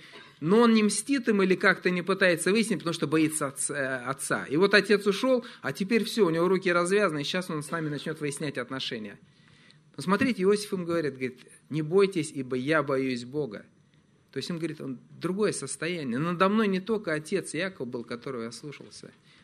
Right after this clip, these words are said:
«Надо мной есть Господин, надо мной есть Бог, которого я боюсь, заповеди, которые я буду слушать, и вам ничего не грозит.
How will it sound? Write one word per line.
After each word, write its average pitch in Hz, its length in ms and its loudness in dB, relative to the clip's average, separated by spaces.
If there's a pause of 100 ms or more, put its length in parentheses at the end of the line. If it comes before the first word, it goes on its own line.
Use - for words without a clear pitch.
«Надо 165 260 2
мной 208 200 2
есть 165 240 2
Господин, 160 580 -4
надо 127 220 -4
мной 143 200 -4
есть 127 240 -8
Бог, 156 300 -6
которого 147 380 -4
я 135 180 2
боюсь, 156 560 -2
заповеди, 165 500 -2
которые 151 360 -4
я 147 80 -4
буду 151 200 -6
слушать, 185 360 -12
и 120 40 -10
вам 147 200 -8
ничего 143 260 -8
не 143 100 -6
грозит. 156 480 -6